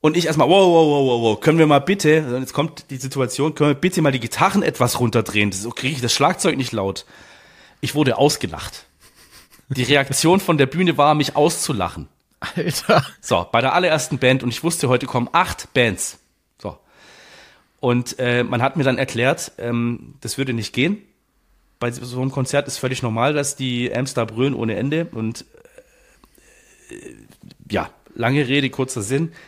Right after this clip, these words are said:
Speaker 1: Jede Band war dann so, ich hab Mühe und Not gehabt, überhaupt das Schlagzeug hörbar zu machen, geschweige denn irgendeinen Gesang hinzukriegen. Es war, ich war psychisch am Ende nach diesem Konzert. Das ist eine
Speaker 2: Verstehe ich gar nicht.
Speaker 1: Höllenlautstärke.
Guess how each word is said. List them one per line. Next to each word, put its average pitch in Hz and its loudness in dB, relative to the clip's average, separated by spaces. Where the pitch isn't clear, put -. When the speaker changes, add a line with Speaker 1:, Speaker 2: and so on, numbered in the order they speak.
Speaker 1:
Jede 156 4
Band 156 2
war 151 6
dann 156 2
so, 156 0
ich - -8
hab - -4
Mühe 160 2
und 143 0
Not 147 0
gehabt, 131 0
überhaupt 127 2
das 120 -2
Schlagzeug 120 0
hörbar 131 4
zu - -6
machen, 87 -6
geschweige 131 2
denn 131 2
irgendeinen 127 0
Gesang 113 0
hinzukriegen. 131 -2
Es - -8
war, 120 2
ich 123 -8
war 131 0
psychisch 156 -4
am 107 -2
Ende 123 0
nach 95 -4
diesem 92 -8
Konzert. - -8
Das - -12
ist - -20
eine 120 0
Speaker 2:
Verstehe - 0
ich 110 -6
gar 131 0
nicht. 175 2
Speaker 1:
Höllenlautstärke. 139 2